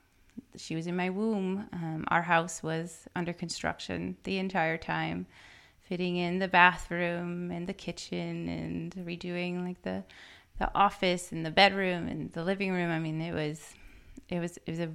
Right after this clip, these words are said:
very large journey. Um, and this all had to be done because we really wanted to have a home birth, you know, holding that, that sacredness of,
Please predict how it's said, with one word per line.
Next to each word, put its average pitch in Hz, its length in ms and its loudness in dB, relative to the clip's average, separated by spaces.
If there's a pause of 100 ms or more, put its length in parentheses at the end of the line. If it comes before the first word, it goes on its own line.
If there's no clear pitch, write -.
very 170 300 0
large 165 320 -2
journey. 160 640 -2 (160)
Um, 175 320 -12 (1900)
and 196 380 4
this 208 220 4
all 233 160 12
had 208 260 6
to 220 80 0
be 208 120 2
done 170 260 6
because 175 640 0 (100)
we 165 640 -4 (1040)
really 170 360 0
wanted 156 300 0
to - 160 -4
have 156 160 -4
a 156 60 -6
home 151 220 -2
birth, 151 600 -6 (220)
you 180 140 -4
know, 160 520 -6
holding 165 400 -4
that, 160 220 -4 (160)
that 160 200 -8
sacredness 156 800 -6
of, 147 340 -6